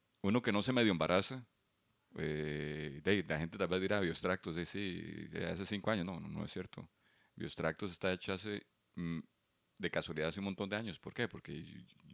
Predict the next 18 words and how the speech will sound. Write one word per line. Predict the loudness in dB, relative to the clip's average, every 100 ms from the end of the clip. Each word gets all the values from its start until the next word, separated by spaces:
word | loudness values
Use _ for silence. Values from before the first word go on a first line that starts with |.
| -12
yo | -4
no | -2
llegué | 2 2
a |
la | 2
cúrcuma | 2 0 0 -2 -2 -2 -10 _ _ _ _ -20 -6
sino | -2 0
por | 2 0
el |
jengibre, | 0 0 0 0
que | 0
lo | -2
he |
estudiado | -2 -4 -2 -2
hace | -4
veinte | -8 -6 -6
años. | -4 -6 -8 -12 -16 _ _ -20 _
Eh, | -6 -4 -2 -4 -6